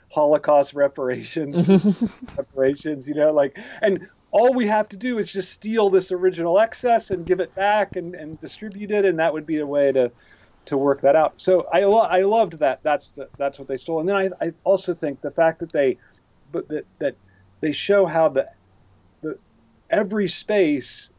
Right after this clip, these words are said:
Speaker 1: there's an opening within the space itself. Like, you don't have to hide behind something. You can just hide almost in plain, like, not almost, you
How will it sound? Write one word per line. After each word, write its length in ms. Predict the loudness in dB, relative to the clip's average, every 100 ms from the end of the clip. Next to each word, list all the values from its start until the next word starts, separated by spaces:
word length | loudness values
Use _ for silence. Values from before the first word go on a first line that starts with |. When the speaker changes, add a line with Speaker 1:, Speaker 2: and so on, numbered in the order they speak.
| _ -10
Speaker 1:
there's 200 | -6 -2
an 100 | -2 2
opening 500 | 2 2 0 0 0
within 380 | 0 2 2 2
the 100 | -6
space 380 | -4 -4 -4
itself. 280 | -10 -10 -2
Like, 200 | -2 -2
you 60 | -2
don't 140 | -2
have 240 | -2 -4 -2
to 100 | -4
hide 500 | -2 0 0 0 -6 _ _ _
behind 500 | -18 -10 -4 -2 -4
something. 600 | -6 -12 -10 -12 -10 -10 -14 _ _
You 100 | -12
can 140 | -6 -2
just 160 | -2
hide 320 | 0 2 4 4
almost 360 | 4 2 0
in 120 | -8
plain, 360 | -6 -2 -2 2
like, 220 | 0 0
not 200 | -4 -4 -4
almost, 380 | -6 -4 -8 -12
you 100 | -18